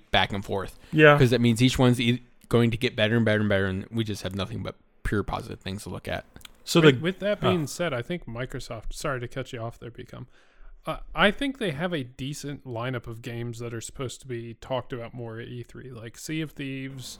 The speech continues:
Speaker 2: Mm-hmm.
Speaker 3: That's a new I P. Crackdown three.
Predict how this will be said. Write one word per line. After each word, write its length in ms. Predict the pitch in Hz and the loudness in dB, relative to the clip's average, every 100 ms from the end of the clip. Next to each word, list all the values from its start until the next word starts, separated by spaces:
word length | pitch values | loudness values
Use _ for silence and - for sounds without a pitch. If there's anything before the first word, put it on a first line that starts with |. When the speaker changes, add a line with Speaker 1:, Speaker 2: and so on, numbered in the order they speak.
| - | 4
Speaker 2:
Mm-hmm. 360 | 135 123 135 151 - | 8 10 8 6 -2
Speaker 3:
That's 320 | 147 - - - | -8 -8 -10 -8
a 100 | 147 | -6
new 300 | 127 131 131 | -2 -2 -2
I 160 | 123 123 | -4 -6
P. 640 | - 131 120 123 123 123 - - | -8 -10 -8 -8 -10 -12 -16 -6
Crackdown 540 | 156 151 - 147 139 | -4 -4 -4 -8 -8
three. 560 | - 131 135 127 135 | -10 -10 -10 -8 -10